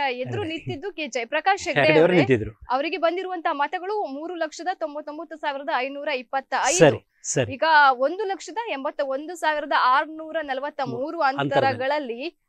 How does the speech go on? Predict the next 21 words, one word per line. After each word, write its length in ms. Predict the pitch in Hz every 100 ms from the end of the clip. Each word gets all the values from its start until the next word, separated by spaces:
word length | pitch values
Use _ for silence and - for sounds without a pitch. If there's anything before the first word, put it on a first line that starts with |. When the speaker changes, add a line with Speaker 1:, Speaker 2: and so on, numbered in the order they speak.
| -
Speaker 1:
ಮತಗಳ 300 | 233 302 294
ಅಂತರದಲ್ಲಿ 460 | 285 294 285 269 311
ಶೋಭಾ 240 | 277 254
ಕರಂದ್ಲಾಜೆ 580 | 262 262 262 262 262 277
ಅವರು 200 | 254 294
ಗೆಲುವನ್ನ 460 | 247 233 277 277 302
ಸಾಧಿಸ್ತಾರೆ. 600 | 320 254 233 262 269 226
ಇದು 40 | -
Speaker 2:
ಸಾಧಿಸ್ತಾರೆ. 260 | 147 127
Speaker 1:
ಎರಡ್ 120 | 262
ಸಾವಿರದ 220 | 110 285 302
ಹದಿನಾಲ್ಕು. 580 | 269 247 320 311 220 - -
Speaker 2:
ಸರಿ. 300 | - 147 110
Speaker 1:
ನಾವು 180 | 240
ಮತ್ತೆ 320 | 262 269 - 349
ಎರಡ್ 200 | 311 311
ಸಾವಿರದ 200 | 339 311
ಹತ್ತೊಂಬತ್ತರ 560 | 294 277 403 403 403 381
ಚುನಾವಣೆ 460 | 349 330 320 320 320
ಫಲಿತಾಂಶಕ್ಕೆ 600 | 302 277 320 320 320 302
ಬರೋಣ. 280 | 285 294